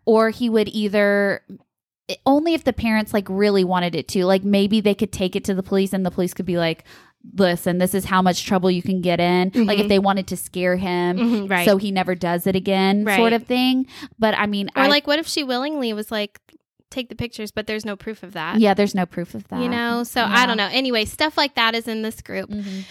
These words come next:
Speaker 2: So,
Speaker 1: It's
Speaker 2: anyway.
Speaker 1: good things to know, but it's also
Speaker 2: Yes.
Speaker 1: good things to teach your kids.
Speaker 2: Well, and there's, like, all these apps, like, calculator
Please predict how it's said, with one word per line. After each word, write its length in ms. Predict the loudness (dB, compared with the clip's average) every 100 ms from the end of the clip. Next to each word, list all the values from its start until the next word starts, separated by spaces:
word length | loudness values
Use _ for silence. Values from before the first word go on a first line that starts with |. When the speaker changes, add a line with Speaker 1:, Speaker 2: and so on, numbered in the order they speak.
| -18
Speaker 2:
So, 280 | -2 2 2
Speaker 1:
It's 80 | 0
Speaker 2:
anyway. 200 | 2 4
Speaker 1:
good 80 | 4
things 160 | 0 0
to 120 | 0
know, 220 | 2 2
but 160 | 2 0
it's 160 | 0 2
also 220 | 2 4
Speaker 2:
Yes. 60 | 0
Speaker 1:
good 120 | 0
things 180 | -2 -4
to 120 | -6
teach 300 | -6 -8 -4
your 120 | -4
kids. 460 | -4 -6 -4 -2 0
Speaker 2:
Well, 180 | 2 4
and 100 | 2
there's, 160 | 0 0
like, 140 | -2
all 180 | 0 0
these 220 | 0 -4
apps, 440 | -2 -2 -2 -6 -6
like, 160 | -6
calculator 840 | -4 -6 -4 -4 -2 -2 0 -2